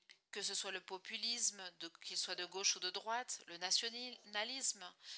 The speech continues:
l'abstention. Le résultat est que dans tous les pays occidentaux, nous assistons soit à des gouvernements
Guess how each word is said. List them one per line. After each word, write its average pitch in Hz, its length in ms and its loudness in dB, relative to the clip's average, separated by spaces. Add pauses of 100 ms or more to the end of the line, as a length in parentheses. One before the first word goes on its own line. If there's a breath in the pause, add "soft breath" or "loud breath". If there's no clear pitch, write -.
l'abstention. 247 720 4 (3500 soft breath)
Le 220 100 -2
résultat 254 540 0
est 208 80 -2
que 226 100 0
dans 214 160 0
tous 302 160 0
les 269 140 4
pays 220 380 -4
occidentaux, 233 880 0
nous 208 200 0
assistons 233 720 2 (480 soft breath)
soit 277 480 6
à 202 100 2
des 208 120 -2
gouvernements 214 580 -6